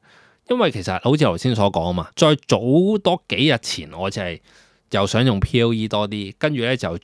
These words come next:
要將P O E咧解答咗我嗰啲 coding language 咧，就再 send 俾自己，先至擺喺 desktop 嗰度去整我嗰個自動化軟件啊嘛。咁其實只要過到一個好短嘅時間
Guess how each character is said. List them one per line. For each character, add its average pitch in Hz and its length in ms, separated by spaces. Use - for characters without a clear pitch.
要 104 140
將 123 240
P 135 160
O 113 180
E 110 220
咧 107 200
解 92 260
答 98 180
咗 95 200
我 95 280
嗰 90 280
啲 147 140
coding 143 360
language 127 420
咧， 113 100
就 80 200
再 - 200
send 107 400
俾 107 180
自 90 140
己， 92 240
先 120 180
至 107 160
擺 95 300
喺 - 0
desktop 107 440
嗰 92 160
度 80 200
去 92 160
整 92 320
我 82 280
嗰 104 40
個 87 120
自 90 180
動 85 120
化 80 160
軟 82 220
件 80 220
啊 - 20
嘛。 80 120
咁 147 200
其 90 140
實 87 180
只 - 160
要 120 120
過 98 260
到 104 100
一 110 40
個 95 160
好 87 160
短 87 180
嘅 87 100
時 78 200
間 - 120